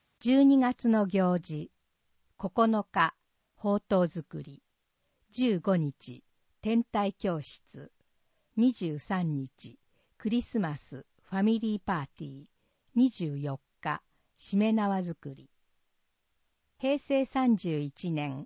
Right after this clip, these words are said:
三月分の予約。十二月一日から受け付けます。申し込みは、電話零一二零四八四の六四七。申し込み専用。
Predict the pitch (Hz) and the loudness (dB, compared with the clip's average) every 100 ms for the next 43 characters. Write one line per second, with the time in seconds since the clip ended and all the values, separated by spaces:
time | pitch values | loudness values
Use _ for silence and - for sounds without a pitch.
0 | - - - 226 254 254 - 226 214 208 | -16 -14 -4 0 2 0 -4 -4 0 0
1 | 196 175 143 143 139 - - 143 _ _ | 0 -2 -4 -6 -8 -10 -14 -16 _ _
2 | _ _ _ _ _ _ 185 254 285 285 | _ _ _ _ _ _ -6 0 4 4
3 | 269 262 - - 240 - 220 - - 143 | 2 0 -6 -8 -6 -4 -6 -6 -8 -6
4 | 139 - 160 - - 143 127 131 - _ | -8 -6 -8 -8 -8 -8 -6 -10 -14 _
5 | _ _ _ _ _ 196 220 233 - 220 | _ _ _ _ _ 0 0 0 -2 0
6 | 190 180 170 165 - _ _ _ - 175 | 0 0 0 -2 -4 _ _ _ -6 0
7 | 214 202 196 175 - _ _ _ _ 233 | 2 2 0 -2 -4 _ _ _ _ 0
8 | 262 277 262 - 156 156 180 180 165 151 | 2 2 -2 -4 -2 0 2 2 0 -4
9 | 135 - _ _ - 240 262 - 247 - | -6 -14 _ _ -2 2 2 0 -4 -6
10 | 156 160 156 139 139 139 - _ 170 - | -6 -2 -2 -2 -4 -8 -14 _ -10 -2
11 | 220 208 180 139 143 139 131 135 _ _ | 0 2 0 -2 -4 -6 -8 -12 _ _
12 | _ _ - 175 180 - 170 156 - 151 | _ _ -6 -4 -4 -6 -4 -4 -4 -4
13 | 147 143 135 131 139 | -2 -2 -4 -8 -12